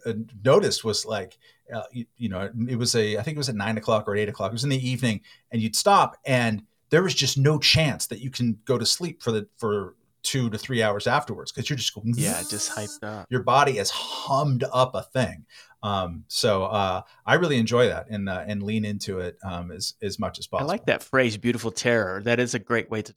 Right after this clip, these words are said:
Speaker 2: describe it. I, I've told this story before on the show, but I'm telling you that I had a, I don't know, maybe fifteen years ago, I had a, a coach here,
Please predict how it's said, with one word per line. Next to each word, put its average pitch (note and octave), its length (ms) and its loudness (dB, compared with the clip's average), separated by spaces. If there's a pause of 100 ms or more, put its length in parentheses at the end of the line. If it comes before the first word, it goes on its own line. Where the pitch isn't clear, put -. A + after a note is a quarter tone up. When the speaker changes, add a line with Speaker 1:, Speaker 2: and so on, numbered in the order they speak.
Speaker 2:
describe A2 420 -2
it. G2+ 240 -8
I, A2 280 -4 (420)
I've A2+ 120 -8
told C#3 200 2
this G#2+ 120 -4
story A2 200 -2
before G#2+ 280 -4
on G#2 60 -4
the G2+ 60 -8
show, G2+ 320 -4
but G2 140 -6
I'm - 100 -12 (840)
telling A2 260 -6
you B2 180 0
that G2+ 160 -2
I G#2+ 60 -6
had G#2+ 140 -6
a, G2 220 -6 (240)
I E3 40 -8
don't A2+ 100 -6
know, F#2+ 100 -6
maybe G2+ 240 -8 (160)
fifteen A2 420 -6
years G#2+ 220 -6
ago, G#2 200 -6
I G2+ 100 -4
had G2+ 220 -6
a, F#2 220 -8 (380)
a F#2+ 100 -14 (140)
coach - 320 -6
here, G2+ 340 -6